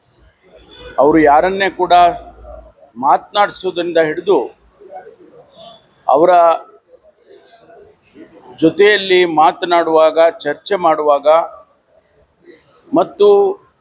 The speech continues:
ಸಾರ್ವಜನಿಕವಾಗಿ ಅವರು ಮಾತನಾಡುವಾಗ ಅವರು ಬಳಸ್ತಾ ಇದ್ದಂಥ ಪದಗಳು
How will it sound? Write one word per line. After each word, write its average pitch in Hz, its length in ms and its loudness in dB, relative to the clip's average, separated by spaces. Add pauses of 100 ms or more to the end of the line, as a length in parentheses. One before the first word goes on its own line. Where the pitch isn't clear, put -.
(300)
ಸಾರ್ವಜನಿಕವಾಗಿ 190 1080 -2
ಅವರು 180 340 0
ಮಾತನಾಡುವಾಗ 160 840 0 (1120)
ಅವರು 170 300 2
ಬಳಸ್ತಾ 175 520 -2
ಇದ್ದಂಥ 170 460 -4 (420)
ಪದಗಳು 151 640 -2